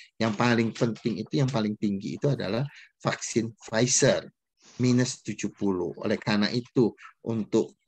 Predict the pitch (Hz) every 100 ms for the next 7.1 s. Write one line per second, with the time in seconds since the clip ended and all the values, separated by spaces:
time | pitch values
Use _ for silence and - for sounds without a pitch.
0 | - 95 85 76 80 101 - 107 - 98
1 | 101 - 95 98 - 139 160 - _ -
2 | - - - - - - 113 113 113 113
3 | 107 107 131 131 104 104 95 110 110 -
4 | - 104 104 95 - 175 - - - -
5 | 107 107 101 101 95 - 98 95 - -
6 | - - 92 - - 76 - - - 80
7 | 143